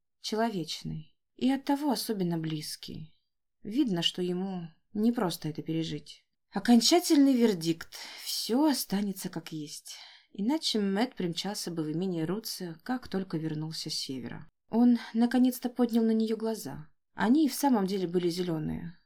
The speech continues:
но далеко не такие яркие, как в тот день под ивой, когда на лицо Мэдда то и дело падал солнечный луч,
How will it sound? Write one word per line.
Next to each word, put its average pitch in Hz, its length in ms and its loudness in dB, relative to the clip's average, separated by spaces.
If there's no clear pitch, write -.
но 196 600 -2
далеко 226 440 2
не 220 120 2
такие 240 360 2
яркие, 156 600 -4
как 160 220 -4
в - 60 -14
тот 180 180 -4
день 147 340 -10
под 170 180 -2
ивой, - 340 -8
когда 262 280 2
на 294 80 2
лицо 254 280 2
Мэдда 240 380 2
то 240 160 -4
и 226 100 2
дело 196 360 -2
падал 175 360 -4
солнечный 165 600 -6
луч, - 520 -10